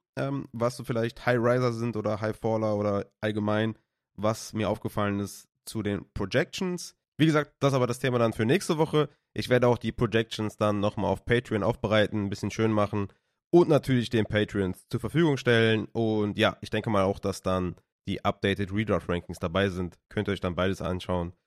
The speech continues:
Und ja, wie gesagt, das ist dann für nächste Woche. Wir steigen heute aber ein mit den Mailbags, so wie letzte Woche. Und da haben mich auch wieder zwei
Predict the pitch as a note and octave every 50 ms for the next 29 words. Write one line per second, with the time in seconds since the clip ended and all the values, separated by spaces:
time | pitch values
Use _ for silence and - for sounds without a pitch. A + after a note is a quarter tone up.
0 | _ _ - D3+ D#3 D#3 D3+ D3+ D#3+ - - B3+ - - - A#2+ C3 C#3+ C#3+ C3
1 | G#3+ A3+ - - C#3 D3 D3 D3+ C3 D#3 D#3 C3+ C#3+ C3 D3+ G3 - - B2 B2
2 | B2 - C#3+ E3 G#3 - - - _ _ _ _ - C3 B2 D#3 G3 C4 B3+ -
3 | _ _ - A#2+ - - - C3 C#3+ E3 G3 G3 A3 A3+ A3+ - - - C3 C#3+
4 | E3+ - - G3 G3+ A3 - - A2+ A#2+ B2 C#3+ C#3 - A2 A2+ A#2 C3 C#3+ D3+
5 | - - G2+ G2+ G#2+ C3 E3+ - - - - - _ _ _ _ _ _ _ -
6 | - A#2 C3 C#3 D3+ E3 E3+ - - G#2 G#2+ A2+ C#3 F#3+ B3 D#3+ B2 G#2 A2 G#2
7 | - - A2+ A2+ A#2 D#3 - - F#2+ F#2 F2+ F2+ G#2+ A2 D#3+ F#3 - _ _ _
8 | _ - C3 D#3+ F3 F#3 F3+ - D3 B2+ A#2 B2+ C#3+ D3 D3+ D#3 D3 C3 C3 A#2
9 | - - A2+ A#2+ B2+ C3 A#2+ B2 B2 - - G2+ G#2+ A2 A2 A#2 A#2